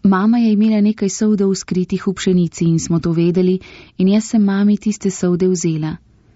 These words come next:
Vodiči niso preč vzeli soldov, so rekli, da če bomo prišli čez, da jim bomo plačali. Koliko denarja je bilo,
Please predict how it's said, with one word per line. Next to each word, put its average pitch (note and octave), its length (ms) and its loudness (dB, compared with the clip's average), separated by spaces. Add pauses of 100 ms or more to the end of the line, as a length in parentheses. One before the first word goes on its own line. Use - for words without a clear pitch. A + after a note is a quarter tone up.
(540)
Vodiči A3 400 2
niso A#3 240 0
preč G#3+ 320 -4
vzeli E3 320 0
soldov, E3 560 -2
so - 240 -2
rekli, E3 380 0 (400)
da F#3 100 0
če F3+ 160 0
bomo F3 320 2
prišli F3 360 0
čez, G#3 400 0 (180)
da F3 180 -2
jim F3 560 2
bomo E3+ 320 2
plačali. F3 600 0 (760)
Koliko C4 340 0
denarja F3+ 460 2
je F3 80 2
bilo, E3 300 0